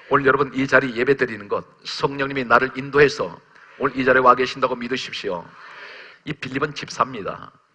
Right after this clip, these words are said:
그런데 갈수록 집사 말은 사라지고 사도행전 이십일 장 팔 절은 이 사람을 그렇게 기록합니다. 전도자 빌립.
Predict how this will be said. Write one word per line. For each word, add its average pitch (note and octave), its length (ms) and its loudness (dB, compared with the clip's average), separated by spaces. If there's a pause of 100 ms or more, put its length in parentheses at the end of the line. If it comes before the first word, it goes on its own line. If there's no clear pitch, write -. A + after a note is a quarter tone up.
(140)
그런데 E3 280 0
갈수록 A2+ 540 -2
집사 - 300 0
말은 C3 300 2
사라지고 G2 640 -2 (840)
사도행전 D3 520 0
이십일 C3 320 -12
장 C#3+ 300 -6
팔 C#3 180 -6
절은 F#2 280 -12 (180)
이 B2 60 -12
사람을 A2 320 -2
그렇게 - 260 -8
기록합니다. F#2+ 640 -14 (400)
전도자 A2+ 600 -2 (400)
빌립. - 300 -16